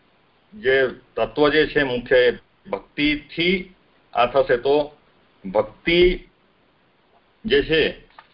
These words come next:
એ હવે પ્રશ્ન થાય કે ભક્તિ કોની કરવી? શુદ્ધ, અહીંયા તો આગળ એમ કહ્યું કે ભાઈ શુદ્ધ સત્વમાં જ, અ, પ્રગટ થયેલા ભગવાનની ભક્તિ કરવાથી આ ફળ મળશે.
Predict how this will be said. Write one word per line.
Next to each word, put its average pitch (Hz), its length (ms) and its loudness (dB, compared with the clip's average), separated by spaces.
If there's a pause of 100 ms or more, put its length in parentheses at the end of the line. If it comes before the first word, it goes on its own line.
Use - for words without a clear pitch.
(220)
એ 156 160 0
હવે 175 360 4
પ્રશ્ન 165 420 -2
થાય 151 180 0
કે 156 100 -4
ભક્તિ 120 420 -8
કોની 165 260 2
કરવી? 101 360 -2 (720)
શુદ્ધ, 117 220 -2
અહીંયા 123 280 4
તો 143 140 2
આગળ 131 300 2
એમ 151 100 0
કહ્યું 156 200 2
કે 151 60 0
ભાઈ 147 140 0
શુદ્ધ 147 280 -2
સત્વમાં 147 560 0
જ, 139 100 -10 (1600)
અ, 107 480 -4 (520)
પ્રગટ 147 300 4
થયેલા 143 240 2
ભગવાનની 127 460 0
ભક્તિ 113 340 -10
કરવાથી 139 480 0
આ 123 160 2
ફળ 123 200 2
મળશે. 120 480 -4